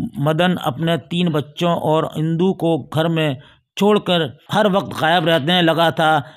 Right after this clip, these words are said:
लेकिन इंदु ने कभी एतराज़ नहीं किया और इंदु अंदर से ही अंदर कमज़ोर होती चली गई। चेहरे पर झुर्रियाँ और नाक पर दाग पड़ गए। ऐसे में भला मदन का दिल घर से कैसे लगता? आखिर जीत सब्र और शुक्र की होती है। इंदु ने एक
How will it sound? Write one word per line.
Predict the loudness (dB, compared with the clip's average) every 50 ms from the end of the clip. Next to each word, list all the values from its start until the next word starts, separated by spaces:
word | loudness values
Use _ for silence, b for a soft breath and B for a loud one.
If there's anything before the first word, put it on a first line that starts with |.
| B B
लेकिन | -2 -2 -2 0 0 -2 -2
इंदु | -2 -2 -2 -2 0 2 2 2
ने | 2 2 0
कभी | 0 0 0 0 0 0 0 0
एतराज़ | -2 -2 -2 0 0 0 0 0
नहीं | 0 0 0 0 0 -2
किया | -2 0 2 2 2 2 0 -4 -8 _ -6
और | -2 0 0 0 0
इंदु | -2 -2 -2 0 0 0 2 2 0 0
अंदर | -2 -2 -4 -4 -2 -2 0 0 0 0
से | -2 -4 -4
ही | -2 -2 -2
अंदर | -2 -2 -2 -2 0 -2 -2 -2
कमज़ोर | -2 -4 -2 -2 -2 -2 -2 -2 0
होती | 0 -2 -2 -2 -4 -4
चली | -4 -2 -2 -2 0 -2
गई। | 0 0 0 0 -2 -4 B B B B -4
चेहरे | -2 0 2 2 2 2
पर | 2 2 0 0
झुर्रियाँ | 2 2 2 2 2 2 2 2 2 2
और | 2 0 0 0
नाक | 2 0 2 2 2 0 0 -2 -2 -2
पर | -2 -2
दाग | 0 0 0 2 2 2 0 -2 -2 -2
पड़ | -2 0
गए। | 2 2 4 4 2 2
ऐसे | 0 -2 -2 -2 -2 -2 -2 -4
में | -2 -2 -2 -2
भला | -2 0 0 0 0
मदन | 0 -2 -2 -2 -2 -4
का | -4 -2 -2 -2
दिल | -2 -2 -2 -2 -2
घर | -2 -2 -4 -4
से | -4 -4 -6 -6
कैसे | -6 -6 -6 -4 -4 -2 0 0
लगता? | 0 -2 -2 -4 -2 0 0 0 -2 B B B B B
आखिर | -4 -2 0 0 0 0 -2 -2 -2
जीत | -2 -2 -2 -2 -2
सब्र | -4 -4 -2 -2 -2 -2 -2
और | -2 -4 -4
शुक्र | -4 -4 -4 -4 -4 -6
की | -6 -4 -2
होती | -2 0 0 -2 -2 -2 -2
है। | 0 0 0 0 0
इंदु | -2 -2 -2 -2 -2 -2 -2 -2
ने | -2 -2 -2
एक | -2 -2 -2 -2 -2 -2 -4 -6